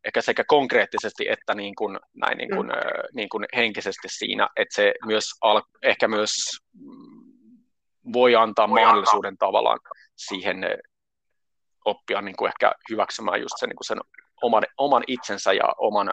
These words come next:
Speaker 1: oman ruumiinsa sellaisena kuin se on.
Speaker 2: Mm, just näin, joo, kyllä. No, varmasti moni, moni mies siellä nyt miettii, että, tota noin, niin,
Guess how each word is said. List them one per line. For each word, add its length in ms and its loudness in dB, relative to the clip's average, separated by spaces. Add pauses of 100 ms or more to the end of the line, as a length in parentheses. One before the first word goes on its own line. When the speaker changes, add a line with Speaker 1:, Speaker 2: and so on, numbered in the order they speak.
(120)
Speaker 1:
oman 360 0
ruumiinsa 600 -4
sellaisena 480 -4
kuin 160 -12
se 80 0
on. 200 -4 (800)
Speaker 2:
Mm, 240 -8
just 200 -4
näin, 340 -6
joo, 220 -2 (540)
kyllä. 400 2 (1120)
No, 420 0 (440)
varmasti 420 4
moni, 320 6
moni 400 4
mies 400 4
siellä 300 8
nyt 220 2
miettii, 500 2
että, 300 2
tota 260 2
noin, 260 2
niin, 240 0